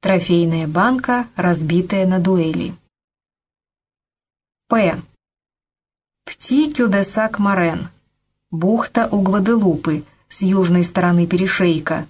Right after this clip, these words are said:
соединяющего Бастер и Гранд-Тер. Именно в неё ураган занёс Артемиду, что привело ко многим неожиданным событиям.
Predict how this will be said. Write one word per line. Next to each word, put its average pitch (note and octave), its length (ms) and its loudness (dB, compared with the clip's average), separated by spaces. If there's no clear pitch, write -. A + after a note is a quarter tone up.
соединяющего F3 920 0
Бастер A3 680 -2
и F3+ 180 -2
Гранд-Тер. E3+ 800 -2
Именно A3+ 500 2
в F3 120 2
неё F#3 320 4
ураган G3 640 2
занёс G3 460 0
Артемиду, F#3+ 760 0
что - 260 -4
привело F3 480 2
ко F#3 180 0
многим G#3+ 480 0
неожиданным E3+ 680 2
событиям. E3+ 840 -4